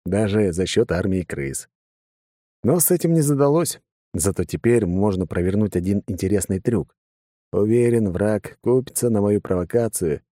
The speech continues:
и попадется на крючок. Осталось лишь подождать, когда будет застроен город. Но над этим уже работают маги. Я дал им немного кристаллов энергии, и, думаю, они должны управиться к завтрашнему утру. И плевать, что никто не понимает, зачем все это.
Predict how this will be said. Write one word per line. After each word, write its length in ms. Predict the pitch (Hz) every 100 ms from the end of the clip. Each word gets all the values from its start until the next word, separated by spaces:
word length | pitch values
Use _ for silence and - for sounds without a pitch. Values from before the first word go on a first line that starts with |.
| _ -
и 140 | - 143
попадется 560 | 135 127 110 123 110
на 100 | 101
крючок. 560 | 92 90 - 120 95 - _ _
Осталось 440 | - 82 90 82 -
лишь 160 | 87
подождать, 540 | - 90 101 120 120 - _ _ _
когда 340 | - 117 139 127
будет 260 | 113 107
застроен 520 | 92 92 95 98 90
город. 400 | 80 95 - - _ _ _ _ _ _ _ _ -
Но 280 | 92 127 151
над 220 | 156 143
этим 300 | 143 143 139
уже 220 | 110 117
работают 500 | 120 104 104 104 95
маги. 460 | 85 82 82 82 78 _
Я 140 | 92 92
дал 200 | 92 90
им 100 | 90
немного 380 | 90 90 85 82
кристаллов 540 | 90 - 101 90 -
энергии, 500 | 101 127 90 76 69 _ _ _ -
и, 60 |
думаю, 280 | 98 107 101
они 140 | 95
должны 560 | 92 92 87 107 90 69 -
управиться 560 | 104 - 113 101 90 92
к 60 |
завтрашнему 540 | 92 92 - - 95 104
утру. 360 | 104 78 52 _ _ _ _ _ _ _ _ -
И 100 | 95
плевать, 420 | - 160 196 202
что 180 | - 175
никто 260 | 165 160 165
не 100 | 127
понимает, 500 | 139 131 127 87 80
зачем 460 | 82 - 143 160
все 180 | - 92
это. 340 | 73 - 62